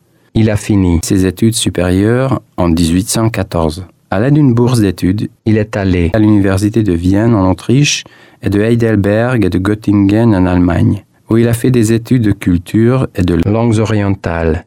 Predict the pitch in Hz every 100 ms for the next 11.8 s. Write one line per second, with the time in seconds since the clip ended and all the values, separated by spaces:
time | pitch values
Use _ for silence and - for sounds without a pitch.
0 | _ - 120 110 120 117 135 135 107 95
1 | 107 120 123 101 104 - 110 104 - 110
2 | 107 - 95 90 98 113 120 - _ _
3 | - 92 87 110 - 107 113 107 - 101
4 | 107 120 113 95 95 - 82 - - _
5 | _ - 87 85 90 104 101 107 104 -
6 | 87 87 82 82 80 87 117 151 - _
7 | - - - 104 120 127 120 110 104 110
8 | 131 - - 139 131 98 90 82 80 92
9 | - _ _ _ _ _ _ - 87 87
10 | 92 - 98 113 101 - - 117 120 113
11 | 104 - 101 - 90 104 120 135